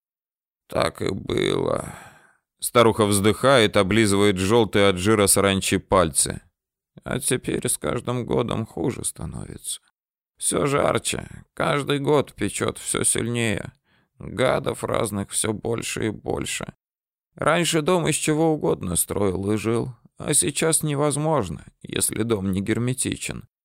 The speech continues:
Даже ночью от жары не отдышаться.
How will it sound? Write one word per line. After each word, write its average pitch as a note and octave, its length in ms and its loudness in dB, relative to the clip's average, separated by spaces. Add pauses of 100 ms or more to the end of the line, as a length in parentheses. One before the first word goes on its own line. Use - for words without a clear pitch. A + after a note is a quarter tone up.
(420)
Даже C#3+ 480 0
ночью C#3 500 0
от E2+ 80 -2
жары G2 360 -2
не G#2 140 -2
отдышаться. B2 960 -4